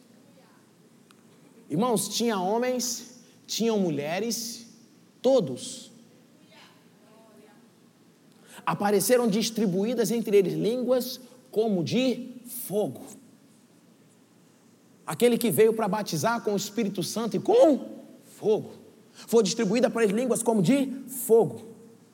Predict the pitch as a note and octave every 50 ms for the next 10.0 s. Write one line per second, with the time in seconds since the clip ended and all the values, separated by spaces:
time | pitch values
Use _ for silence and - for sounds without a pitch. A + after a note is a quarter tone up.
0 | _ _ _ _ - _ _ _ _ _ - - - - A#3+ - A#3+ B3 B3+ A#3+
1 | A#3 E3 - A#3 A#3 G#3+ G#3+ A3+ B3+ C#4 C#4 B3+ A3+ F#3+ D#3+ C3+ A#2+ - - -
2 | - - - - A#3 A3 F#3+ G#3 D#3+ - - G#3 A3+ F#3 F#3 F#3+ G#3 G3 D#3 C#3
3 | E3+ D#3+ C#3+ A#2 A#2 - - - - - - - - _ _ _ _ _ - -
4 | - - - - - D3+ D#3+ G3+ G3 A3+ G#3+ A3+ G#3+ A3+ F#3+ - A3+ G#3 F#3 C3+
5 | F3 G3+ G#3+ G3+ F#3+ G3 G3 F#3 C3+ C#3+ D#3+ F#3 G3 F3 C#3+ - G3 A3+ A#3+ -
6 | - A#3 G3+ E3+ D3+ F3+ A3+ A#3 G3+ A3 - - - - G#3 G#3+ F3 C3 A2 B2
7 | D#3+ F#3+ G#3+ A3 A3 A3 A3 A3 - - F#3 G3 F#3 D3+ B2 C3 A#2+ A2+ A2 G2+
8 | - - - - - _ _ _ _ _ _ _ _ _ _ _ _ _ _ -
9 | - - - - - - - - - - A#3 B3 A3+ D#3 A2+ C#3 D3 D3 C3 A#2